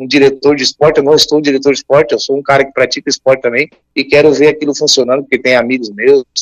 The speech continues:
aí que moram no Guatá, que pedem direto, como a gente é diretor de esporte, eles procuram a gente, né? Então, acredito na boa fé que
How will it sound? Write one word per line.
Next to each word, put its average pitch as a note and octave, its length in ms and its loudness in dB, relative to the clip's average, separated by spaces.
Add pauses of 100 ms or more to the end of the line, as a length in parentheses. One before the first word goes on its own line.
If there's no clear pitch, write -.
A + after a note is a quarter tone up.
(400)
aí A2+ 300 0
que A#2+ 140 -10
moram C3 300 2
no C3 100 0
Guatá, C3 440 2
que - 140 -14
pedem C3+ 380 0
direto, C3 460 2
como A#2+ 180 -12
a A2 40 -12
gente C3 200 -6
é B2+ 40 -10
diretor B2 300 -2
de D#3+ 60 -4
esporte, E3 320 -2
eles F3 160 -6
procuram F3+ 380 -2
a D3 60 2
gente, D3+ 280 -4
né? A#2 120 -12 (360)
Então, C3 260 0
acredito D3 540 0
na C3+ 180 2
boa C3+ 300 2
fé C#3 240 0
que C#3+ 280 -4